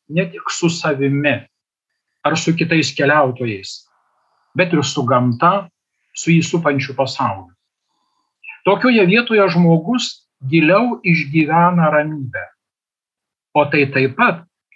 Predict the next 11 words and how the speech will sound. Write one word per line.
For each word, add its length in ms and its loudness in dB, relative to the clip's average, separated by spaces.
antgamtiškumo 1120 0
potyris. 840 -4
Gamtos 500 0
grožio 440 2
akivaizdoje 840 -2
vyksta 640 -2
ir 180 -4
tam 240 0
tikras 360 0
žmogaus 500 0
apsivalymas, 1080 -4